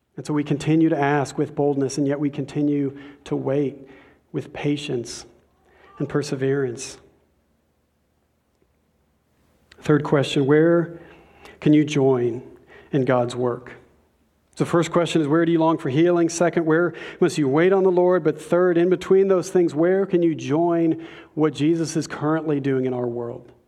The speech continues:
How can you join his mission of the renewing of all things? Healing and renewal will come in perfection when Jesus returns,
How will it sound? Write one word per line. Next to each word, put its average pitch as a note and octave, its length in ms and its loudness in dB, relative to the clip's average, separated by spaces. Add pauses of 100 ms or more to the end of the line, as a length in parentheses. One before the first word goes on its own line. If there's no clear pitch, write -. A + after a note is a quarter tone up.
(760)
How G3 80 0
can G3+ 160 2
you F#3+ 80 2
join F3 460 0
his D#3 200 -4
mission D#3+ 380 -2
of C#3+ 100 -4
the C#3+ 100 -2
renewing D#3+ 760 -2 (180)
of C#3 260 -4 (200)
all E3+ 340 0
things? D3+ 720 -6 (2250)
Healing F3+ 300 6
and F3 120 6
renewal E3 360 4
will D#3+ 300 2
come F3+ 320 0
in F3 260 0
perfection F3 560 -2
when D3 100 0
Jesus D3+ 400 -2
returns, D#3+ 480 -4